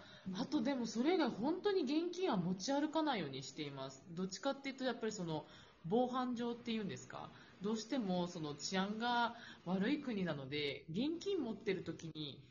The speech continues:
Speaker 2: 狙われたらリスクが高いんですよね。
Speaker 1: え、その治安面で言ったりだとかすると、そのクレジット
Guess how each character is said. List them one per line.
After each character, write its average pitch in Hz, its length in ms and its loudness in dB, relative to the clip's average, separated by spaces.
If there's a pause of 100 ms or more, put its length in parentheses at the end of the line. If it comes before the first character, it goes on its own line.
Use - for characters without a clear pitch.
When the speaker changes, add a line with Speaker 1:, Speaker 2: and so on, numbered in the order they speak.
(120)
Speaker 2:
狙 190 200 4
わ 190 180 6
れ 190 80 4
た 190 160 2
ら 139 340 0
リ 208 160 0
ス - 120 -6
ク 180 100 -12
が 151 100 -6
高 - 360 -8
い 175 40 -2
ん 160 100 -4
で 147 80 -6
す 131 140 -12
よ - 80 -16
ね。 - 200 -12 (1000)
Speaker 1:
え、 233 100 -6 (300)
そ - 140 2
の 226 140 6
治 254 260 4
安 285 60 0 (280)
面 196 320 10
で 170 140 6
言 175 140 2
っ - 40 -8 (160)
た 214 100 4
り 202 140 2
だ 170 120 0
と 160 120 -6
か 156 160 -4
す - 180 -6
る 160 120 -4
と、 190 240 0
そ 180 140 -4
の 165 100 2
ク - 180 0
レ 349 140 10
ジ - 0 -
ッ 440 40 0 (260)
ト 453 60 6